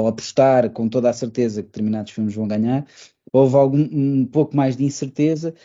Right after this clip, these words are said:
tirando o The Whale, não é? Porque eu acho que esse, pá, desde que se começou a falar do filme, havia no Brendan Fraser, pá, muitas, muita,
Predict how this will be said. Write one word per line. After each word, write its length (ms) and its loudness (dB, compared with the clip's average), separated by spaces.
tirando 380 4
o 60 0
The 80 0
Whale, 440 4
não 100 -4
é? 120 -8
Porque 480 -14
eu 140 -6
acho 200 -4
que 100 -4
esse, 340 -6
pá, 160 -6
desde 340 -2
que 80 -20
se 80 -18
começou 320 0
a 40 -4
falar 220 0
do 120 -4
filme, 440 -4
havia 500 2
no 120 4
Brendan 340 2
Fraser, 540 -2
pá, 180 -4
muitas, 560 0
muita, 400 0